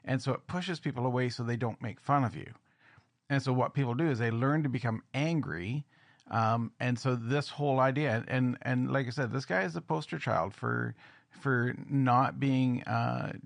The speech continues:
given a positive reinforcements as a child. And so this overcompensating for perfection, that constant need to be perfect in everything, uh, and it doesn't matter whether it's academic, sports, even, it doesn't matter. And so this guy, you know, one of the things that, and,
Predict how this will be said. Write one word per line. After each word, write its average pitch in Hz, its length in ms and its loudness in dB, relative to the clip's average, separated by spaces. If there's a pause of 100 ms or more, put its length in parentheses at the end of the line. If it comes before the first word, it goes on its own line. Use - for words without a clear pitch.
given 117 380 -2
a 110 400 -4
positive 127 400 0
reinforcements 120 800 -2
as 110 200 -2
a 110 60 -4
child. 160 500 -2 (360)
And 120 240 -2
so 131 180 0
this 127 440 -4 (200)
overcompensating 139 960 0
for 113 120 -4
perfection, 123 560 -2
that 101 200 -2
constant 131 520 0
need 123 200 0
to 117 60 -2
be 113 100 -2
perfect - 440 -4
in 113 120 0
everything, 123 540 -2 (500)
uh, 95 280 -2 (280)
and 131 180 0
it 120 220 -6
doesn't 135 240 2
matter 120 160 4
whether 104 140 0
it's 95 100 -10
academic, 123 500 0
sports, 123 420 -2
even, 120 280 -2
it 113 260 -4
doesn't 127 220 2
matter. 113 240 2
And 127 160 2
so 139 100 0
this 143 280 -2
guy, 107 360 0 (420)
you - 120 0
know, 143 80 4
one 147 160 4
of 139 80 4
the 127 120 0
things 135 260 2
that, 123 220 -4
and, 123 280 -2